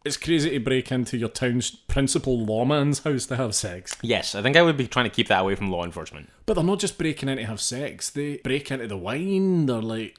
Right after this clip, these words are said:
Speaker 1: they've got very little care.
Speaker 2: Oh yeah, they're not discreet.
Speaker 1: No, they're not at all. They've got very little care for the house at all. Also, <laughs> Jill's brother just died, like, this very day.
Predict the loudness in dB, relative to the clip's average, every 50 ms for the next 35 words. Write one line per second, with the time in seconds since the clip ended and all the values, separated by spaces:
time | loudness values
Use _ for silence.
0 | _ _ -10 -8 -8 -4 -4 -4 -6 -6 -8 -8 -8 -6 -4 -4 -4 -4 -6 -8
1 | -8 -10 -10 -8 -8 -6 -6 -4 0 6 8 8 8 8 8 6 8 8 6 6
2 | 6 2 -4 -4 -4 -6 -8 -10 -14 -12 -6 -4 -2 -2 0 -2 -2 -2 -2 -2
3 | -4 -4 -8 -10 -8 -6 -6 -4 -4 -4 -4 -4 -4 -6 -6 -4 -4 -2 -2 -2
4 | -2 -4 -4 -6 -8 -8 -8 -8 -8 -8 -10 -10 -8 -8 -8 -8 -8 -8 -8 -8
5 | -10 -10 -14 -16 _ -14 -12 -12 -12 -12 -12 -10 -8 -8 -8 -10 -12 _ _ _
6 | _ _ 0 4 6 6 6 6 8 8 8 6 6 6 4 2 2 0 -4 -16
7 | _ -2 0 2 2 2 2 2 4 4 6 6 6 4 4 2 0 0 0 -2
8 | -2 -2 -2 -4 -6 -10 -12 -4 0 2 4 4 2 0 -8 -18 _ _ 0 2
9 | 4 4 4 4 4 4 4 6 6 4 2 2 2 2 4 4 2 2 0